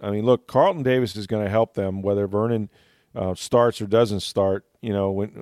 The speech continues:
when they go to the sub packages, Carlton Davis is probably gonna play that, that spot outside. And he's been as gracious with his time and, and telling him, "Hey, you know, don't beat yourself up too bad.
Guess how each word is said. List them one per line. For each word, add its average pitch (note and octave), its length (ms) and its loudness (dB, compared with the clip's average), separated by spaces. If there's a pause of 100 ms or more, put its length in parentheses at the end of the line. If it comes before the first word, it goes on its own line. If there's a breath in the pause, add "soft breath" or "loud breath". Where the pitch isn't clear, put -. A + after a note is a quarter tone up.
(160)
when A2+ 360 -8
they G2 80 -2
go A#2 180 4
to A2+ 60 4
the G#2 80 0
sub A#2 280 2
packages, G2+ 540 -4
Carlton G#2+ 300 0
Davis G#2 260 -4
is F#2 100 -12
probably G2 180 -2
gonna F#2+ 80 -8
play G#2 120 -6
that, - 320 -8
that G2 160 -6
spot G2 260 -4
outside. G2 800 -4 (540 soft breath)
And G2+ 240 -2
he's C3 240 -2
been B2 140 2
as G#2+ 180 -2
gracious A2 460 -2
with A2 120 -4
his G2+ 160 -2
time G#2 420 -4
and, G2 140 -6
and F#2+ 240 -10
telling G#2+ 320 -4
him, G#2 320 -4 (380 soft breath)
"Hey, G#2+ 120 -2
you G#2 100 -2
know, G2+ 100 0
don't A2 240 -2
beat A#2+ 180 -6
yourself G#2+ 320 0
up B2 180 2
too B2+ 180 -2
bad. A2 500 0